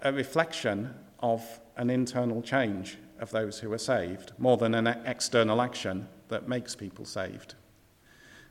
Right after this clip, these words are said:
You'll notice both sets of people, both, both the sheep and the, the goats, they're both surprised. Um, so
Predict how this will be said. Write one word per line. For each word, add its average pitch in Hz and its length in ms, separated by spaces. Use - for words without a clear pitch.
You'll 143 160
notice 156 600
both 170 240
sets 160 280
of 127 120
people, 131 560
both, 135 280
both 139 200
the 139 60
sheep 151 320
and 127 160
the, 123 80
the 131 160
goats, 123 520
they're 135 140
both 175 360
surprised. 147 840
Um, 120 380
so 135 400